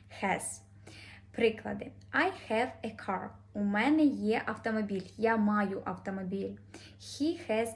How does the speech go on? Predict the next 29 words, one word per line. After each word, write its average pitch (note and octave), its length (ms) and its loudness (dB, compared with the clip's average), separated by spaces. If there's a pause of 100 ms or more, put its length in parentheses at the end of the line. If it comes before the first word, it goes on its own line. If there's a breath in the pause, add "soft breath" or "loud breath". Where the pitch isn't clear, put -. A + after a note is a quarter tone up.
a G#3 80 -2
sister. - 600 -2 (120)
У G#3 60 -4
нього C#4 420 2
є G#3 320 2
сестра. G3+ 600 -4 (840 loud breath)
В A3 40 -2
минулому D4 520 4
часі A3 600 0
дієслово A3 480 0 (120)
have C#4 180 2
має G#3 380 0
форму A3+ 400 0 (100)
had A#3 180 4 (220)
для C#4 280 4
всіх A3+ 500 -2
займенників, A3 640 2
для G#3 120 0
всіх - 320 -6
об'єктів, G#3+ 420 -4
які G3 160 -6
виконують G3+ 460 -2
дію. F3+ 300 -4 (100)
I D#4 220 2 (160)
had, F#3+ 220 -2
я A3 380 2
мав, A3 500 2
мала, G#3 400 0
you G3+ 280 -4